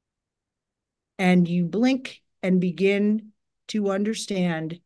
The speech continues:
there could be more to you and to this reality, that is the beginning of remembering. That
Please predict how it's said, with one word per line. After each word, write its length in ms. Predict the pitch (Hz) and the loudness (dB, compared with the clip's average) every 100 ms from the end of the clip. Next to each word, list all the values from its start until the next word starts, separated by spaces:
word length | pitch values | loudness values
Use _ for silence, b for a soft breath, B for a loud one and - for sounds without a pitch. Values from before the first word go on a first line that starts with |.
| _ _ _ _ _ _ _ _ _ - | _ _ _ _ _ _ _ _ _ 0
there 180 | 175 | 2
could 460 | 165 - 247 233 185 | 2 0 2 4 2
be 180 | 208 208 | 2 4
more 380 | 196 175 131 - _ _ _ _ | 4 2 -2 -14 _ _ _ _
to 140 | - 202 | -4 2
you 600 | 185 180 208 220 226 240 - _ _ _ _ _ _ - | 4 4 4 2 0 -4 -12 _ _ _ _ _ _ 0
and 260 | 180 175 175 | 4 6 4
to 240 | - 233 | 2 2
this 260 | 202 190 - | 2 -2 -4
reality, 640 | 165 165 170 180 185 196 196 _ _ _ _ _ _ _ _ _ _ _ - | -4 -2 0 2 0 -2 -8 _ _ _ _ _ _ _ _ _ _ _ -4
that 420 | 170 190 240 247 - _ _ | 2 2 2 -2 -10 _ _
is 160 | 190 - | -6 -4
the 100 | 175 | -4
beginning 800 | 160 160 196 214 233 233 226 - _ _ - | -6 -6 0 4 4 2 -2 -8 _ _ -6
of 240 | 180 180 | -4 -2
remembering. 840 | 180 185 170 160 151 - - 208 - _ _ _ - | -2 0 -2 -4 -10 -14 -12 -14 -16 _ _ _ -14
That 560 | 175 202 196 208 - | -4 0 0 -2 -8